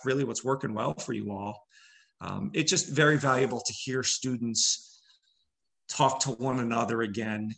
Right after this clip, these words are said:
in a, in a bigger setting than, than we've had. Um,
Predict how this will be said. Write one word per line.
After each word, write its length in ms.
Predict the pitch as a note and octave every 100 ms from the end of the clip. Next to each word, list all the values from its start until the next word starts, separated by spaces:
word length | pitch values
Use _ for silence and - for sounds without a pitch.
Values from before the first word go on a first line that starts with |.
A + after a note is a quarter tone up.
| _
in 180 | B2+ A2+
a, 260 | A2 G#2+ -
in 120 | - A#2
a 180 | G#2+ G2+
bigger 400 | - A#2+ B2+ A#2+ -
setting 480 | - B2+ A2+ A2+ A2
than, 460 | A2 G#2+ G#2+ G#2+ - F#3+
than 380 | G#2 G#2+ A2
we've 220 | G#2 A2 G#2+
had. 380 | G#2 G2 G2 - -
Um, 340 | G#2+ G2+ G2+